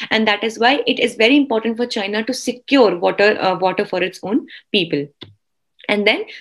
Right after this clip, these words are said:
the southern region is, uh, comparatively water rich, but the northern region is not that rich in the, in this context. So here, if we talk about the Brahmaputra River, uh, information,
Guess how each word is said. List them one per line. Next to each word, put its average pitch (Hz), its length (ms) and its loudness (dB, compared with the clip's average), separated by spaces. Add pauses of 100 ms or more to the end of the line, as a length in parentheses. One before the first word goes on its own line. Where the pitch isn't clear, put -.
the 226 120 4
southern 233 320 6
region 262 300 4
is, 226 260 -2
uh, 208 120 0
comparatively 208 640 0
water 175 320 -2
rich, 262 180 2
but 214 120 0
the 208 80 -2
northern 185 340 -4
region 175 260 -4
is 165 200 -10
not 165 260 -4
that 165 260 -4
rich 226 220 0
in 165 220 -6
the, 330 220 2 (180)
in 208 120 0
this 349 160 -2
context. 147 640 -8 (640)
So 277 580 4 (180)
here, 254 300 6
if - 180 2
we 254 60 -4
talk 247 220 4
about 247 200 2
the 254 60 0
Brahmaputra 226 560 0
River, 214 400 2
uh, 196 300 -4
information, 202 680 -2